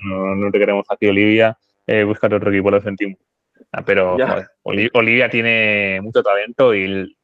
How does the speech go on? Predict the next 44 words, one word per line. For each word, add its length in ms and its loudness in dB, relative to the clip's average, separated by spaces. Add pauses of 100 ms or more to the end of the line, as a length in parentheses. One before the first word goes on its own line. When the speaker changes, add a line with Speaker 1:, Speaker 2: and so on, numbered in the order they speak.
(160)
Speaker 1:
pues, 100 0
la 100 2
temporada 460 2
pasada 340 0
para 200 0
mí 100 -8
fue 140 -4
una 160 0
de 80 0
las 140 0
revelaciones, 680 -2
¿eh? 100 -8 (560)
Muy, 240 0
muy 200 0
bien 260 0
Speaker 2:
Sí, 60 -2
sí, 60 -2
Speaker 1:
en 180 -4
Speaker 2:
sí. 100 -14
Speaker 1:
el, 80 -12 (480)
en 80 0
el 40 -4
conjunto 1120 -2
uae. 380 -2 (1160)
Y 140 2
Baril, 440 2
que 140 0
yo 120 2
creo 180 2
que 320 2
también 240 -2
debe 140 4
ser 220 0
español, 480 -2
¿eh? 80 0
Porque 260 -2
lleva 340 4
unos 220 -6
cuantos 240 -4
años 240 -4
viviendo 460 0
en 340 -8 (160)
San 140 -4
Sebastián. 640 -4